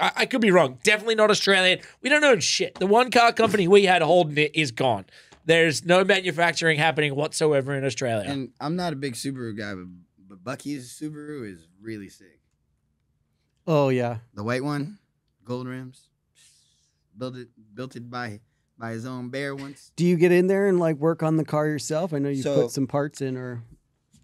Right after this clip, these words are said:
Speaker 2: Uh, so that's what I wanted to do with the, uh, Chevy Love. I wanna have an actual part in building the car.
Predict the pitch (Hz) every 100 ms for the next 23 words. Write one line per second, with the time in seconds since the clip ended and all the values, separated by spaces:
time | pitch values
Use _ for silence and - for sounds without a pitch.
0 | - - 139 143 135 127 139 143 160 170
1 | 160 147 131 117 123 113 107 92 101 101
2 | 98 92 85 - 107 95 92 90 76 85
3 | 90 90 90 92 80 78 80 80 - 80
4 | - 90 71 78 71 78 78 78 - 87
5 | 85 92